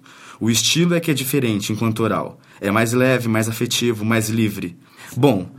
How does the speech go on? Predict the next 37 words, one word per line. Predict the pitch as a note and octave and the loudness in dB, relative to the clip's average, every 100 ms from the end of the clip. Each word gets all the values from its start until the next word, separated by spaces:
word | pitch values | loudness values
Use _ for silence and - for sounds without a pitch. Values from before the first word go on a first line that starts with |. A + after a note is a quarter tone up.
| - - | -20 -4
esta | C3 C#3+ E3+ | 0 2 2
é | |
a | |
primeira | D3+ D3+ D#3 | 0 2 2
opinião | F3+ E3+ D3+ C#3 | 2 0 0 0
que | C#3 | 0
daria | C3+ B2+ B2+ | 0 2 2
aos | A#2+ | 2
leitores | B2+ B2 B2 B2 | 0 2 0 0
prováveis | B2+ A#2 A2+ B2 A#2+ A2+ | -2 0 2 2 2 -2
desse | G#2 A#2 A2+ | -2 -2 -2
livro | A2+ A2 A#2+ A2+ | -2 0 0 0
nosso | A2 A2+ B2+ - A2 | 0 2 0 0 -2
sobre | - C3+ C3 | 0 0 -2
por | C3 D#3 | -2 -4
que | F3 | 0
um | E3+ | 2
livro | D#3+ E3+ D3+ | 4 2 0
falado. | - D#3 A2+ F2+ F2+ E2+ - - _ - | 2 2 2 -2 -6 -12 -14 -20 _ 0
Não | G3 | 2
sei | A#3 | 2
se | A#3 G#3+ | 0 0
tu | G#3 | 0
acrescentarias | G#3 F3 F#3 F3 E3 D#3 D3 C#3+ | 0 0 0 2 2 2 2 2
algo | D3 D#3+ D3 | 2 4 2
à | |
minha | C3+ C3+ | 2 0
fala | C3 B2 A2 G#2+ | 0 0 0 0
na | B2 | -2
continuidade | C3 C3 C3 C3 C3 B2+ | -2 -2 0 2 4 2
dessa | C3 B2+ C3 | 2 0 0
espécie | B2+ - B2+ B2+ | -4 0 0 0
de | B2+ C3 | -2 -2
introdução | B2+ A#2+ B2 B2+ A#2+ | -2 -2 -2 -2 0
amena | A2+ A2 A#2 C#3 | 0 2 2 0
e | C3+ | -2
comum. | C3 C#3 G#2+ F#2 | -2 -2 -2 -4